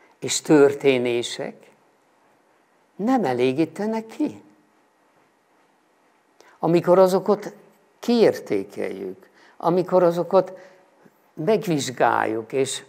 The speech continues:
és átengedjük a kritikus, ítélkező elménken, akkor bennünk nem jó érzések születnek.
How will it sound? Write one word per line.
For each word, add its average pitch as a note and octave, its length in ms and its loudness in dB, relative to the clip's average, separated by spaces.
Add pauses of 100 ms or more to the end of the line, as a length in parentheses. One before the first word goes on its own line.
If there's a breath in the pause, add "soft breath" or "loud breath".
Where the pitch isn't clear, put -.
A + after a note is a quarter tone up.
(260 soft breath)
és - 360 -4 (320)
átengedjük B2 1160 0
a - 240 -8
kritikus, D3 920 -4 (3250)
ítélkező B2 960 0
elménken, A#2 1040 -4 (680 soft breath)
akkor E3+ 420 0
bennünk A3+ 680 2
nem G#3+ 260 -2
jó A#2 260 0
érzések B2+ 580 -4
születnek. - 640 -8